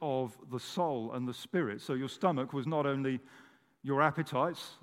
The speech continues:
but it was also everything that you are. Their God is their stomach. It's self-centeredness, self-centered appetites.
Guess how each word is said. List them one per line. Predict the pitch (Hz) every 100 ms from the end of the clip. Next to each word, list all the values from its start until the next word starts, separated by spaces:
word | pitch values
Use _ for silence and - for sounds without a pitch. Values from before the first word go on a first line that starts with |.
| -
but | 151
it | 147
was | 139 160
also | 143 151 143
everything | 151 156 147 156
that | 151
you | 131 139
are. | 175 120 101
Their | 175
God | - 180
is | 156
their | 156
stomach. | 143 196 170 127
It's | 160 -
self-centeredness, | 208 190 - 190 175 151 110 110 - - -
self-centered | - - 196 - 185 170 165
appetites. | 147 165 165 - 113 117 -